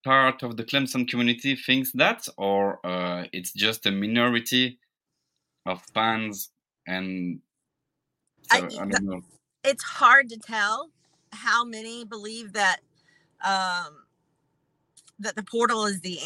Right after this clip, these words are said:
Speaker 2: answer. I don't know if it's so much that everybody kind of feels that way, or it's just a lot of people who are very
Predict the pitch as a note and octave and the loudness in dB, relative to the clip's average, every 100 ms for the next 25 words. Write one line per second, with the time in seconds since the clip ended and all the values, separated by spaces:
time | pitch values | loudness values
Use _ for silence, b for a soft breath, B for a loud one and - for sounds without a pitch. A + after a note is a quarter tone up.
0 | F#3 G#3+ - A#3+ B3 - B B B - | -6 -6 -2 0 0 -4 B B B -2
1 | G3+ A3 A3 G#3 G3+ G3 G3+ G3+ A3 G#3 | 0 2 0 -2 -6 -2 -2 -2 -4 -8
2 | G3+ G#3+ G3 - - - - A3 G#3 G#3 | -12 -10 -12 -14 -20 -20 -14 -6 -4 -4
3 | - - - - F#3 G#3 F#3+ F#3 - G3 | -6 -10 -10 -8 -6 -4 -4 -6 -12 -12
4 | D#3 - C4+ A#3+ G#3+ A3+ A3 G3 F#3+ G3 | -10 -4 -4 -2 -4 -4 -6 0 0 0
5 | - G#3 G3 - _ _ _ _ - G3 | -4 -8 -8 -14 _ _ _ _ -10 -4
6 | G3 G3 G3+ A3 G#3 G#3 G3+ G3 F#3 F3 | 2 2 2 -6 -12 -10 -8 -6 -6 -6
7 | F#3 F3+ | -6 -6